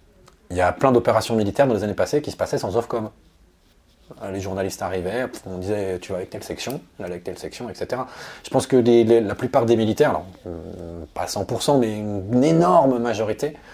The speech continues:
sont très conscients du métier qu'ils font, des risques qu'il y a, et cetera, et cetera.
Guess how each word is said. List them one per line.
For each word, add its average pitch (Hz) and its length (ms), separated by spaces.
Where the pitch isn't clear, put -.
sont 107 180
très 117 160
conscients 117 280
du 95 120
métier 104 240
qu'ils 113 140
font, 143 200
des 120 140
risques 104 260
qu'il 104 160
y 110 60
a, 120 160
et 107 60
cetera, 101 280
et 95 60
cetera. 123 480